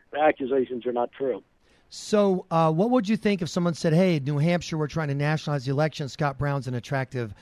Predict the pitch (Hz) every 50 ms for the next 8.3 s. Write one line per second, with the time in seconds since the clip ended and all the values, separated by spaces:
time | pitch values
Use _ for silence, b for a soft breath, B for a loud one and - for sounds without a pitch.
0 | b b b - - 160 165 170 165 160 147 139 123 107 127 - - 160 160 165
1 | 165 127 143 160 139 - 147 135 - - 156 151 147 143 131 139 131 127 117 -
2 | - 113 101 143 175 190 175 - 175 175 170 165 160 - b b b b b b
3 | b b 160 165 202 202 202 190 175 165 156 143 147 156 160 165 165 151 - -
4 | - _ - 131 131 127 127 117 127 131 127 123 160 175 175 160 147 120 113 147
5 | 160 151 - 143 139 156 165 151 139 131 127 147 165 165 165 156 139 131 120 -
6 | 151 156 156 160 147 131 139 - 143 139 147 151 - - 143 135 131 131 139 147
7 | 160 147 - - 143 147 147 131 120 120 123 127 139 143 147 - - 135 123 -
8 | - 143 143 143 135 -